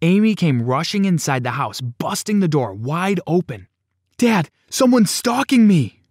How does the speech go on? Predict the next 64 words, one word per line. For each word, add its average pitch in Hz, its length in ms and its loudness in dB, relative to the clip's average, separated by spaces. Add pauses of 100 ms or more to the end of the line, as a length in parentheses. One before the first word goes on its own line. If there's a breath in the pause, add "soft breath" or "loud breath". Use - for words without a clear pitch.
she - 200 -8
said 110 260 -6
without 160 280 -6
even 208 140 0
taking 170 280 -2
a 120 60 -4
breath. 131 420 -6 (580)
It - 140 -2
seemed 160 360 2
like 143 160 -2
she 143 180 0
came 139 280 2
home 135 360 2
running. 110 420 -2 (200)
She - 180 -2
was 131 120 2
breaking 139 380 0
a 104 60 -2
sweat 117 320 -4
and 120 80 0
looked 123 180 0
very 131 280 -2
scared. 101 420 -8 (400)
I 143 80 -10
felt 226 200 -12
bad 120 280 -4
for 113 120 -8
her, 90 200 -14 (160)
even 208 260 0
regretted 127 480 -2
my 110 160 -2
actions, 110 600 -8
but 143 80 -4
I 151 60 -2
tried 165 240 -2
my 160 120 0
best 98 380 -6
to - 120 -8
act 110 280 -8
clueless. - 560 -4 (640)
She - 160 -2
explained 151 400 0
to 113 60 -2
Dad 104 280 -2
how 120 140 -4
she 131 160 -4
sneaked 165 340 -2
out 110 220 -2
to 120 80 -6
go 120 100 0
to 110 60 -8
the 104 80 -12
park 135 400 -6
and 127 100 -2
some 175 160 0
stranger 165 540 -2
told 160 300 -4
her 190 100 -2
that 170 180 -4
someone 185 380 0
was 170 100 -2
spying 175 540 -2
on 104 160 -4
her 92 180 -10